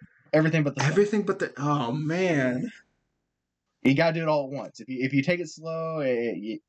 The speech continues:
Speaker 1: you're gonna wimp out on it. But you just take one bite, take the whole thing at once.
Speaker 2: No. Mm-mm. You will not convince me otherwise. That is,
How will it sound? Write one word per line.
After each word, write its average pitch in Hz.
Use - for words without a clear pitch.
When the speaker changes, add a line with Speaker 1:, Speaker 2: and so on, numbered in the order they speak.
Speaker 1:
you're 117
gonna 110
wimp 117
out 143
on 92
it. -
But 101
you -
just 107
take 120
one 143
bite, 147
take 175
the -
whole 143
thing 139
at 123
once. 131
Speaker 2:
No. 147
Mm-mm. 147
You 165
will 139
not 139
convince 143
me 143
otherwise. 131
That 139
is, -